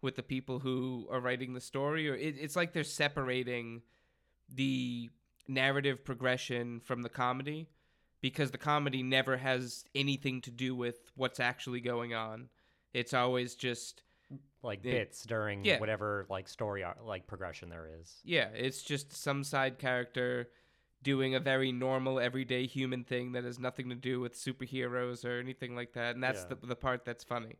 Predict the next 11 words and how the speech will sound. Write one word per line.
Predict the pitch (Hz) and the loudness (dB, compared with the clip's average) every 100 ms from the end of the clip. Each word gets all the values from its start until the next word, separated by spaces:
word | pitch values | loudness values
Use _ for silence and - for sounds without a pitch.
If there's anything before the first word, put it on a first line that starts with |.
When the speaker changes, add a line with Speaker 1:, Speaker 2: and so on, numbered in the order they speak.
| - | -8
Speaker 2:
Yeah. | 127 82 - _ _ | -6 -6 -12 _ _
Speaker 1:
Um, | 120 120 117 117 110 113 127 - _ _ - | 0 2 2 0 -2 -8 -16 -20 _ _ -8
so, | - 123 120 120 117 _ _ _ _ _ _ _ _ _ | 0 2 2 -2 -6 _ _ _ _ _ _ _ _ _
so | 170 | 4
yeah, | 180 190 143 - | 6 6 6 2
it's, | 139 - - - - - _ _ _ | -2 -2 -12 -12 -14 -20 _ _ _
I | 123 | -2
guess, | 131 156 - | 2 -2 -2
tough | 170 160 - | -4 -4 -4
to | 127 | -6
say | - 127 107 107 | 0 2 0 -2